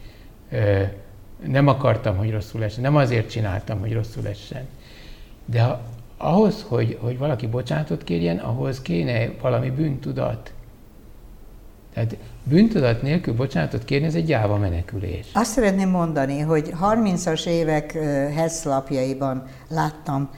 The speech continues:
Speaker 2: olyan zsidó karikatúrákat, már zsidókat kifigurázó
Speaker 1: Igen.
Speaker 2: ábrázolásokat, amelyekhez hasonlót láttam most nem olyan nagyon régen napjainkban is megjelenni.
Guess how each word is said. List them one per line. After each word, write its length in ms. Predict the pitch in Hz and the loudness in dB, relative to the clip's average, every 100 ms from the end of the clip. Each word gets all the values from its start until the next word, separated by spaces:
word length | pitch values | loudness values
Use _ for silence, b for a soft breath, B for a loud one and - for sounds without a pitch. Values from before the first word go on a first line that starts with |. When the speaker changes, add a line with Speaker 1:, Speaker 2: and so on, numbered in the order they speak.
| B B - | B B 0
Speaker 2:
olyan 260 | 175 165 | 4 4
zsidó 340 | 147 165 156 143 | 2 2 2 2
karikatúrákat, 1000 | 147 151 147 151 156 143 147 147 185 180 | 2 2 0 -2 0 2 2 2 0 0
már 180 | 139 139 | 0 0
zsidókat 560 | 170 160 160 160 147 | 0 4 2 2 -2
kifigurázó 960 | - 160 165 143 147 143 135 131 151 147 | -4 -6 -4 -2 0 0 0 2 0 0
Speaker 1:
Igen. 120 | - B B | -4 B B
Speaker 2:
ábrázolásokat, 1120 | 180 160 165 175 170 185 185 185 208 220 220 B B B - | 0 2 4 4 4 2 0 0 -2 2 0 B B B 2
amelyekhez 640 | 247 269 175 170 175 165 | 6 8 6 6 2 0
hasonlót 600 | - 311 - 147 156 160 | -2 -2 0 2 4 2
láttam 400 | 175 175 175 175 | 2 0 0 0
most 200 | 170 170 | 0 -2
nem 140 | 208 151 | -2 0
olyan 120 | 120 | 0
nagyon 300 | 127 143 135 | -2 -2 -2
régen 520 | 143 135 135 139 147 B B - | -2 -2 -2 -2 -2 B B -6
napjainkban 640 | 151 - 127 120 123 127 | -6 -4 -6 -6 -4 -4
is 140 | 120 | -6
megjelenni. 760 | - 113 110 110 113 113 113 | -6 -6 -4 -4 -4 -2 -4